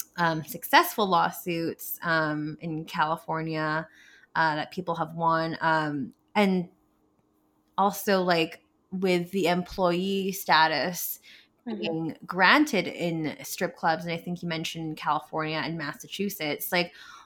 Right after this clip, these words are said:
Speaker 1: what does that look like if you know, like, what, what do those realities look like nowadays?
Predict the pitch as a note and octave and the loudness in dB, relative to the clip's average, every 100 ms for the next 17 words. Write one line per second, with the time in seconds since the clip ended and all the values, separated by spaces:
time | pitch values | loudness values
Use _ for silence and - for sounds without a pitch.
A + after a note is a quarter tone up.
0 | _ - F3+ G3 B3 - - A3 G#3+ F#3+ | _ -10 6 6 6 2 0 0 4 2
1 | F#3+ - - F#3 F#3+ F3+ D#3+ - F#3 F#3+ | 0 -6 -4 -2 0 0 0 -2 -6 -4
2 | F3 E3+ D#3+ D#3 - E3+ F3 F3+ F#3 F3 | 2 4 4 2 -2 -2 0 -4 -2 -4
3 | E3+ E3+ D3+ D#3+ E3 D#3+ D3+ G#3 F#3 E3 | -2 -2 0 -2 -4 -6 -6 -6 -4 -4
4 | C#3 C3+ G2 F#2 C#3+ - - | -4 -6 -10 -10 -12 -12 -16